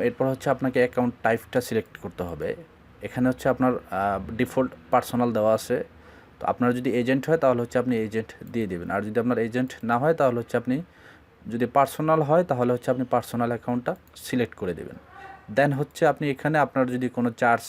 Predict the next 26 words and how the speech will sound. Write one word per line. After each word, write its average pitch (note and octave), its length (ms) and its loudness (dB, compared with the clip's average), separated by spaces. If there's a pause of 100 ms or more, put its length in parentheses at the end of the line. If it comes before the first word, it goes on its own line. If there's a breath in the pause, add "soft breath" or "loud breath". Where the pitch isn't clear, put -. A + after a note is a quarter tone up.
থাকে, G#2+ 300 -2 (220)
যেমন A2 240 -2
আপনার G#2 220 -8
পার্সোনাল A2+ 400 -2
অবশ্যই G#2 320 -4
চার্জ F#2+ 220 -2 (120)
থাকবে, F#2 220 -4
আপনি F#2+ 240 -8
চার্জ G2 160 0 (120)
থাকলে A#2+ 220 -2
আপনি G#2+ 200 -6
এখানে A2 240 -4 (560 loud breath)
চার্জ A#2+ 180 2 (260)
বসিয়ে B2 300 2
দিবেন। F2 260 -6 (440 loud breath)
এক্সাম্পল C#3+ 540 2
আমি C#3+ 200 2
হচ্ছে C#3+ 300 -2
এখানে, B2 320 0
আহ, G#2+ 640 -6
হাজারে, A#2 380 4
আহ, G2+ 1200 -8
বিশ B2+ 240 -6
টাকা B2+ 280 0 (1600)
দিয়ে A#2+ 180 2
দিব। D#2+ 120 -8